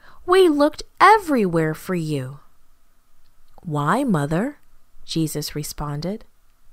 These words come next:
"Didn't you know that I would be where my Father's work is?" Mary and Joseph did not understand what Jesus meant. Do you understand? What kind of work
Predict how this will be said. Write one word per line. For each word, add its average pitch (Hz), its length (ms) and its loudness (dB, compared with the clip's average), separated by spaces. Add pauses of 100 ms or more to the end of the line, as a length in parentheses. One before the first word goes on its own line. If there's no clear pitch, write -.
(180)
"Didn't 175 340 0
you 196 180 0
know 170 540 -2
that 175 240 -4
I 165 160 2
would 196 260 -4
be 165 220 0
where 196 180 -2
my 151 200 -4
Father's 160 680 -4
work 143 380 -8
is?" 269 420 -6 (1400)
Mary 165 460 0
and 143 140 -4
Joseph 156 580 -4
did - 180 -6
not 156 240 0
understand 180 720 -4
what 160 140 -6
Jesus 175 480 -6
meant. 185 400 -6 (920)
Do 175 80 -4
you 165 360 2
understand? 254 840 -4 (1200)
What 262 340 0
kind 277 300 -2
of 247 240 -2
work 277 400 0